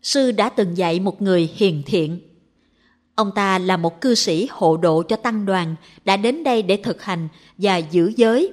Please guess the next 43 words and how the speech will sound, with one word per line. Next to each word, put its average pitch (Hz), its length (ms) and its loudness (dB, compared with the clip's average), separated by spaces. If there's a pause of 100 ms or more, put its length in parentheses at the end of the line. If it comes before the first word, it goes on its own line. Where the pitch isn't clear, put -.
vào 185 160 0
những 170 220 -6
ngày 220 180 -2
rằm 170 340 -4
và 190 160 -2
mồng 165 320 -4
một. 160 260 -4 (400)
Nhưng 208 300 0 (120)
ông 262 160 -4
ta 247 140 -4
vẫn 202 240 -2
đi 220 120 2
câu 208 220 0
cá. 190 340 -4 (960)
Sư 247 280 2
đã 190 160 0
cố 262 200 2
gắng 269 320 -4
giáo 240 200 -2
huấn 269 280 0
thêm 254 280 -2
cho 233 120 -2
ông 196 180 -4
ta, 196 280 -2 (340)
nhưng 208 320 0
không 277 180 -2
thể 220 100 0
giải 190 300 0
quyết 330 240 -2
được 165 180 2
việc 165 200 -2
này. 160 260 -4 (640)
Ông 254 140 -4
ta 240 120 0
nói 220 340 -2 (220)
ông 196 140 -6
ta 196 140 -2
không 226 320 -4
giết 302 220 -4
cá. 226 280 -2 (500)
Chúng 240 300 -2
đơn 214 220 2
giản 180 240 -2